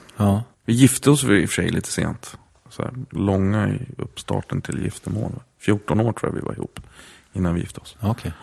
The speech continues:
Speaker 1: Mm. Är ni kära i varandra och så?
Speaker 2: Mm. Mm.
Speaker 1: Det är ju asmäktigt.
Speaker 2: Ja, det är det faktiskt.
Speaker 1: Vad är hemligheten?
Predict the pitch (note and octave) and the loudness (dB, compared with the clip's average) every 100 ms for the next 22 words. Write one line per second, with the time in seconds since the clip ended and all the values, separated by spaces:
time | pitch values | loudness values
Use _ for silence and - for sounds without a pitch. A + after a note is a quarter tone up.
0 | - F#2+ F#2+ A2+ - - - - - - | -8 -4 -4 -6 -14 -20 -20 -20 -20 -20
1 | - - _ B2+ A#2+ A2+ A2+ A2 D#3 G#2 | -20 -20 _ 4 6 4 2 0 0 -2
2 | G#2 F2+ F2 F2 F#2 F#2+ - F2 F2+ - | -4 -2 -2 -2 -4 -6 -6 -8 -8 -2
3 | A2 A#2 C3+ - _ _ _ _ - G#2 | 2 4 2 -4 _ _ _ _ -10 -8
4 | G#2+ _ _ _ _ _ _ G#2+ G#2+ G#2 | -8 _ _ _ _ _ _ 0 2 2
5 | G2 - G2+ F#2+ - - A2 - - - | -2 -2 -4 -6 -10 -6 -6 -6 -10 -14
6 | - - - - A2 G#2+ B2 A2+ B2+ - | -18 -20 -18 2 6 6 6 2 -2 -6
7 | - - - A2+ A#2+ A#2 A2+ A2+ G#2 A2+ | -12 -20 -4 4 6 8 6 4 2 -2
8 | - | -6